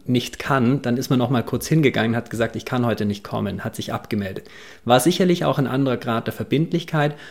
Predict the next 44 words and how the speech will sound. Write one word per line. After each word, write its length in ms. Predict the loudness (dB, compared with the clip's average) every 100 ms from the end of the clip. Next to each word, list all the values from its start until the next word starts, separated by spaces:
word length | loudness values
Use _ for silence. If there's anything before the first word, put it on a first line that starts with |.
| -6 0
Heutzutage 640 | 2 0 -2 0 0 0
ist 160 | -2 -4
es 140 | -4
viel 240 | 0 0
einfacher, 600 | 2 -2 -2 -2 -2 0 -2
sich 220 | -4 -6
abzumelden. 720 | -6 -4 -2 -2 -4 -6 -8
Und 180 | -4 -2
ich 100 | 0
mag 200 | -2 2
wetten, 280 | 2 2 -2
Sie 100 | -2
kennen 320 | 0 0 2
das 300 | 0 -2 -8
im 240 | -6 -2
Umgang 260 | 0 0 0
mit 140 | 0
Ihren 180 | 0 0
Kindern 320 | 0 0 0
auch. 320 | 2 2 2 -4 -18 -20 -20 -2
Eine 140 | 2 4
Vereinbarung 720 | 2 2 2 4 4 4 2
ist 220 | -2 0
nicht 220 | 0 2
mehr 140 | 0
ganz 340 | 2 2 2 2
so 100 | 0
viel 300 | 2 2 2
wert, 420 | 2 2 -2 -6
weil 280 | -2 2 2
sie 140 | 2 0
auch 140 | -2
viel 240 | 0 0
einfacher 760 | 0 -4 -4 -4 -2 -2 -2 -6
abzusagen 540 | -8 -8 -4 -2 -2
ist. 120 | -6 -12 -14 -10
Es 220 | -6 -4 -2
heißt, 300 | 0 -2 -6 -16 -20 -20 -2
das, 260 | 0 2 2
was 200 | 0 0
in 240 | 0 2
dieser 220 | 2 2
jungen 420 | 4 4 6 4
Phase 640 | 2 0 2 2 4 4 2